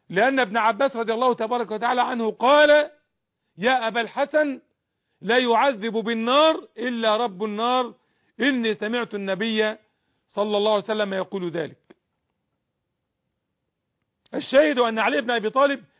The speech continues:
تبرأ من هؤلاء، ولو كان بيننا الآن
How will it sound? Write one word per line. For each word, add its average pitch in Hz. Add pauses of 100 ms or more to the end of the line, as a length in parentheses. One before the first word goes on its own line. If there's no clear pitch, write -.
(160)
تبرأ 254
من 208
هؤلاء، 202 (1300)
ولو 220
كان 277
بيننا 247
الآن 294